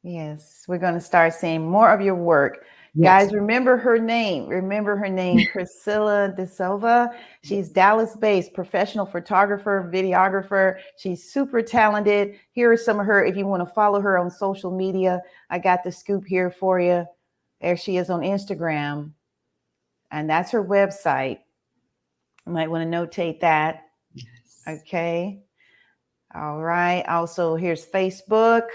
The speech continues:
Speaker 1: That's her Facebook page. Okay.
Speaker 2: Perfect.
Speaker 1: And then here's, um, oops, I was trying to do your YouTube.
Speaker 2: Yes.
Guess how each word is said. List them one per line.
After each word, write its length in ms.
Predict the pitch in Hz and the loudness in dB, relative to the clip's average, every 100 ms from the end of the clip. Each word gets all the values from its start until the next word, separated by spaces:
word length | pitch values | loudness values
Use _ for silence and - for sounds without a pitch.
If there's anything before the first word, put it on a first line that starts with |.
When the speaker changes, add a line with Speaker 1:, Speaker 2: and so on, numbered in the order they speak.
| - _ _ _ _ _ _ _ _ _ _ _ - | -16 _ _ _ _ _ _ _ _ _ _ _ -20
Speaker 1:
That's 140 | 156 | -12
her 160 | 151 151 | -12 -6
Facebook 480 | 175 175 - 190 - | -6 -6 -6 -8 -4
page. 720 | 202 196 196 196 190 - _ _ _ _ _ _ _ _ _ _ _ _ _ _ _ _ _ _ | -2 0 0 0 -2 -10 _ _ _ _ _ _ _ _ _ _ _ _ _ _ _ _ _ _
Okay. 520 | 208 190 190 196 196 _ _ - | -10 -8 -6 -8 -12 _ _ -20
Speaker 2:
Perfect. 400 | - _ - _ _ - | -20 _ -20 _ _ -12
Speaker 1:
And 180 | 165 165 | -10 -8
then 380 | 160 160 165 156 _ _ _ _ _ | -8 -8 -10 -14 _ _ _ _ _
here's, 520 | 180 165 160 - - _ _ _ _ _ _ - | -2 -2 -4 -12 -20 _ _ _ _ _ _ -16
um, 260 | 156 151 - | -14 -14 -16
oops, 460 | 190 - _ - _ _ _ | -18 -20 _ -20 _ _ _
I 40 | |
was 100 | 175 | -12
trying 180 | - 170 | -8 -6
to 60 | 151 | -8
do 220 | 165 165 | -10 -8
your 380 | 165 156 151 151 | -6 -4 -4 -4
YouTube. 640 | 170 180 - 160 143 135 - _ _ _ _ _ _ _ 160 | -4 -6 -6 -6 -6 -8 -14 _ _ _ _ _ _ _ -14
Speaker 2:
Yes. 420 | 120 _ - | -14 _ -20